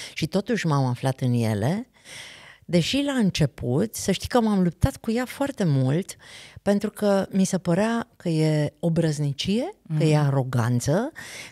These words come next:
Speaker 1: că este lipsă de recunoștință. Toate vorbele pe care le-am auzit în copilărie de la ai mei, le-am preluat. Urania Cremene, ce caută mama în capul meu,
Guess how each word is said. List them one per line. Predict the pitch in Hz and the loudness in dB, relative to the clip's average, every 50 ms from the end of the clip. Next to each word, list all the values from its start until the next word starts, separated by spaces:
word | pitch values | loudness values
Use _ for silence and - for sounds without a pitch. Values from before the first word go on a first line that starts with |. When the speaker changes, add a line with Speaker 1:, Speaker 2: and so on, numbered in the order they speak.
| _ | _
Speaker 1:
că | - 196 | -2 0
este | 185 170 165 - - - 165 151 87 - - | 2 2 0 0 0 2 2 2 2 0 -4
lipsă | - 165 147 147 160 165 156 - - 202 | -6 -4 -2 0 0 0 0 0 0 -2
de | 180 170 156 151 147 - - | 0 2 2 0 0 0 -2
recunoștință. | - 147 156 160 - - - 180 160 151 139 - - - - 143 139 135 131 - 160 185 214 247 302 - - - - - - - _ | -2 0 0 0 -2 -2 -6 -4 -4 -2 -4 -4 -6 -4 -2 0 0 0 0 0 -2 -2 -2 -4 -6 -10 -14 -18 -18 -18 -20 -8 _
Toate | - 269 269 285 277 269 247 - - - - - _ _ | -2 0 0 2 0 0 0 -4 -8 -18 -20 -20 _ _
vorbele | 185 175 180 220 233 202 160 143 143 139 135 135 | -8 -2 2 2 4 4 4 4 4 4 4 2
pe | 131 143 | 2 0
care | 139 - 143 139 139 | 0 0 0 2 2
le-am | 139 139 139 139 139 | 2 2 0 0 0
auzit | 139 139 139 139 135 151 175 170 - - | -2 -2 -2 -2 0 0 0 -2 -2 -2
în | 156 143 139 | -2 -2 -2
copilărie | 131 147 135 - 151 135 135 135 131 147 156 160 143 | 0 -2 -2 -2 0 0 2 2 2 2 2 2 2
de | 143 139 | 2 2
la | 131 131 127 | 2 2 2
ai | 123 120 120 123 | 2 2 2 4
mei, | 120 120 123 127 147 185 226 254 294 339 349 - _ _ | 4 4 4 4 4 4 2 0 0 -4 -6 -10 _ _
le-am | - 190 180 180 202 247 277 302 311 - _ _ | 0 2 4 4 4 4 2 0 -4 -10 _ _
preluat. | - 247 247 240 226 214 190 151 123 120 - - - - _ _ _ _ | -2 0 2 2 2 2 2 2 2 0 -4 -10 -20 -20 _ _ _ _
Urania | 262 269 247 208 151 123 131 131 120 | -2 0 0 0 0 0 -2 -2 -4
Cremene, | - - 127 117 117 120 117 113 135 - - - - - - - _ _ | -4 -6 -4 -4 -4 -4 -6 -10 -12 -14 -16 -16 -14 -16 -16 -18 _ _
ce | - - 311 302 | -2 -2 -2 -2
caută | 311 - 294 285 277 277 254 - - 254 233 | 0 -2 0 2 2 0 0 0 0 0 0
mama | 214 220 233 226 196 175 170 | 2 0 0 0 0 0 0
în | 165 156 147 - | 0 -2 -2 -2
capul | - 180 160 143 - - 151 127 127 | -2 -4 -4 -2 -2 -2 0 2 2
meu, | 139 139 143 143 143 135 127 135 127 | 4 4 4 6 4 4 4 2 -2